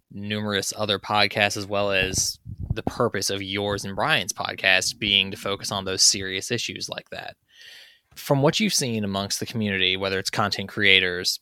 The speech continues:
players, whatever it might be, um, or whomever it might be, what are some of the best examples you've seen of that type of positive change?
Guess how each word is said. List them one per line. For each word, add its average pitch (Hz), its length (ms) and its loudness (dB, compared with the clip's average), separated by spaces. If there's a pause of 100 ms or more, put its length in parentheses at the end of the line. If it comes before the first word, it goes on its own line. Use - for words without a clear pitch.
players, 95 680 2 (100)
whatever 101 320 4
it 82 80 -6
might 98 260 -6
be, 117 360 4 (580)
um, 107 260 6
or 101 120 -2
whomever 95 400 4
it 92 60 -8
might 95 200 2
be, 90 260 2 (520)
what 120 200 8
are 185 60 8
some 214 220 2
of 165 60 0
the 107 140 0 (120)
best 113 240 2
examples 110 460 0
you've 101 140 0
seen 107 500 -2 (100)
of 101 240 -4
that 98 160 2
type 98 180 -4
of 95 80 -10
positive 95 440 0
change? - 420 -2